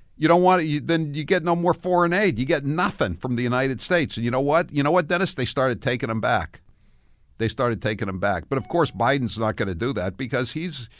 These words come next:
he's really, really happening.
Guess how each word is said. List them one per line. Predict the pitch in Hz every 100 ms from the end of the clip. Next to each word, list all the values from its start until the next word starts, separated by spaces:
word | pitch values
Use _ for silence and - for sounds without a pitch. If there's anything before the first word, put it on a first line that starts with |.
| - -
he's | - 233 160
really, | 110 98 113 147 165 143 104 87 78 95
really | 92 131 120 78
happening. | 90 98 - 78 -